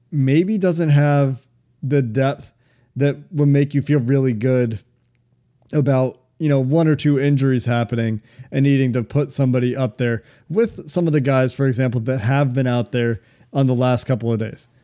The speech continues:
And so as soon as Hakeem Adeniji gets hurt, we talked about they should probably go out and get somebody because, well, first off, why are you relying on a sixth round pick to be your first guy off the bench?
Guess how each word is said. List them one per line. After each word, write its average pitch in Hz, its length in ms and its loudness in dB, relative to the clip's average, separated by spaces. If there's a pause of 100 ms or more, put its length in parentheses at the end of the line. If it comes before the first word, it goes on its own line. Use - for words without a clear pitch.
(120)
And 139 260 2
so 135 460 0 (560)
as 143 200 -2
soon 220 140 0
as 151 120 4
Hakeem 151 220 2
Adeniji 139 500 0
gets 123 240 -2
hurt, 127 340 -2 (140)
we 143 160 2
talked 131 300 0
about 127 420 -2
they 180 160 2
should 208 180 -4
probably 190 440 2
go 165 180 2
out 156 100 2
and 143 120 0
get 151 200 0
somebody 127 380 2
because, 131 500 0 (720)
well, 147 160 4
first 214 300 0
off, 135 200 0
why 151 140 2
are 170 60 2
you 147 340 2
relying 139 420 2
on 123 100 2
a 120 60 0
sixth 143 320 -2
round 117 240 -2
pick 120 380 -4 (360)
to 143 100 -2
be 143 100 4
your 131 140 2
first 143 300 0
guy 131 160 2
off 107 120 -2
the 123 80 -2
bench? 113 380 -4